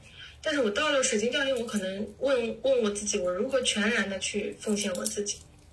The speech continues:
为立法传播做一些事情。可能我就会，我确实也是这么做的，我就把立法书全网免费公开了，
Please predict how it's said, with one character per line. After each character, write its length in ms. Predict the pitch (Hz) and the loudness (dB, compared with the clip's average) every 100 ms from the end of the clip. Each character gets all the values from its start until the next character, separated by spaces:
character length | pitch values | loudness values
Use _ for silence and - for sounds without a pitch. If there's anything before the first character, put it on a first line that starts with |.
| - - - - - - - | -20 -18 -18 -18 -16 -16 -2
为 220 | 226 208 208 | 2 4 4
立 220 | 208 220 | 2 2
法 160 | 190 190 | 2 0
传 260 | - 180 | -2 -4
播 140 | 180 190 | -4 -6
做 160 | 202 | -4
一 60 | 190 | -2
些 140 | - | 0
事 140 | - - | 0 0
情。 300 | - 214 - | 0 -4 -6
可 140 | - 196 | -6 2
能 140 | 208 | 2
我 60 | 208 | 4
就 140 | 220 | 4
会， 240 | 233 220 202 - - - - - - - | 4 2 0 -8 -20 -20 -20 -18 -18 -4
我 160 | - 208 | 2 4
确 180 | - 359 | 4 6
实 140 | 262 | 6
也 100 | 214 | 4
是 60 | 208 | 2
这 100 | 285 | 0
么 120 | 254 | 0
做 180 | 285 233 | 2 2
的， 100 | 180 | 2
我 80 | |
就 120 | 190 262 | 0 2
把 160 | 220 | 2
立 140 | - 277 | 2 0
法 160 | 214 | 0
书 160 | 208 240 | -2 -2
全 260 | - 226 269 | 0 2 2
网 180 | 240 | 2
免 220 | 254 220 - | 2 0 2
费 160 | 269 | 0
公 180 | 226 254 | 0 -2
开 260 | 254 262 302 | 0 0 0
了， 200 | - | -2